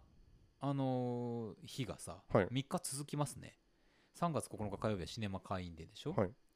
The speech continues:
Speaker 1: で、十日がレディースデーでしょ？
Speaker 2: はい。
Speaker 1: 十一日はほら、十一日だからいい映画の日。
Speaker 2: そうですね、はい。
Speaker 1: ということは、その三日間続けて人によってはですよ、
Speaker 2: うん。
Speaker 1: いつもよりお安い料金で見れる。
Speaker 2: <laughs> そうですね、はい。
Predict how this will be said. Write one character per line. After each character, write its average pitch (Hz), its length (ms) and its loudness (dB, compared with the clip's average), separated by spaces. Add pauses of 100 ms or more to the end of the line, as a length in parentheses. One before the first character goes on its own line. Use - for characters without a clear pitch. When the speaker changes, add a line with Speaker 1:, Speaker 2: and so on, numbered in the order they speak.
(140)
Speaker 1:
で、 113 320 0
十 160 260 0
日 143 120 -8
が 139 100 2
レ 117 120 2
デ 110 100 0
ィ - 20 2
ー - 40 -10
ス 107 100 -10
デ 85 80 -8
ー 85 40 -10
で 90 60 -18
し - 120 -14
ょ？ 107 40 -4
Speaker 2:
は 117 100 8
い。 - 60 2 (360)
Speaker 1:
十 139 140 -2
一 196 180 -2
日 180 160 -4
は 107 80 2
ほ 90 140 -8
ら、 85 200 -12
十 131 160 -4
一 180 140 -6
日 170 160 -6
だ 139 80 -2
か - 80 -8
ら - 80 -14
い 208 200 2
い - 80 -2
映 98 220 -2
画 98 120 -4
の 87 100 -8
日。 - 220 -12
Speaker 2:
そ 113 140 6
う - 20 8
で 87 40 0
す - 80 -8
ね、 85 80 -10
は 107 120 2
い。 87 60 0 (400)
Speaker 1:
と - 80 -2
い - 20 6
う 190 60 2
こ 190 100 4
と 110 160 2
は、 80 160 -2
そ - 160 -8
の 85 180 -8
三 107 240 -4 (160)
日 190 200 2 (360)
間 90 240 -8
続 123 260 -6
け 156 120 0
て 147 220 2
人 160 220 -2
に 170 100 2
よ 165 80 2
っ 156 40 -6
て - 200 -2
は 117 100 0
で - 60 -12
す - 140 -18
よ、 - 60 -20 (140)
Speaker 2:
う 107 60 2
ん。 95 200 -2
Speaker 1:
い 113 60 -4
つ - 120 -6
も 113 100 0
よ 87 60 -2
り 80 40 -6
お 82 140 -6
安 101 240 -6
い 117 40 -2
料 117 160 -4
金 87 220 -14
で 87 80 -16
見 85 200 -12
れ 92 160 -4
る。 - 220 -12
Speaker 2:
<laughs> - 560 6 (420)
そ 110 120 6
う 95 40 6
で - 40 4
す - 60 -10
ね、 104 60 -6
は 92 180 2
い。 78 60 -4